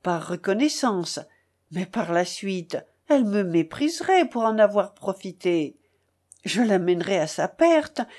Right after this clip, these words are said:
et je perdrais son affection. Oui,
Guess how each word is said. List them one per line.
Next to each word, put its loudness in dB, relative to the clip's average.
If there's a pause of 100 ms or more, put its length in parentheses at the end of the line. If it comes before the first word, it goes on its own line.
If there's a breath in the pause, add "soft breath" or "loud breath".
et 4
je 0
perdrais 0
son -2
affection. -2 (920)
Oui, -4